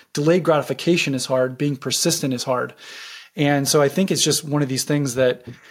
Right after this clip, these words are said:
um, it's not wrong to have a W two mentality, but it,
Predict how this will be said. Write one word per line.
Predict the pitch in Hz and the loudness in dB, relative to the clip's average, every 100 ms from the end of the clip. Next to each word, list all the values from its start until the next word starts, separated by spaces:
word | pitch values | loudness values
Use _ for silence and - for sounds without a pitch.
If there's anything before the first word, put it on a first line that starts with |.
| - - | -20 -8
um, | 143 135 127 - | -4 -2 -2 -4
it's | 147 | 0
not | 226 208 190 | 2 0 -6
wrong | 147 139 156 170 | 0 2 4 2
to | 143 | 0
have | 139 | 0
a | 135 | 0
W | 135 131 135 | 0 -2 -2
two | - 143 | -4 -2
mentality, | 127 123 131 135 131 123 | -4 -4 0 0 0 -2
but | 120 131 | -4 -4
it, | 135 - | -4 -10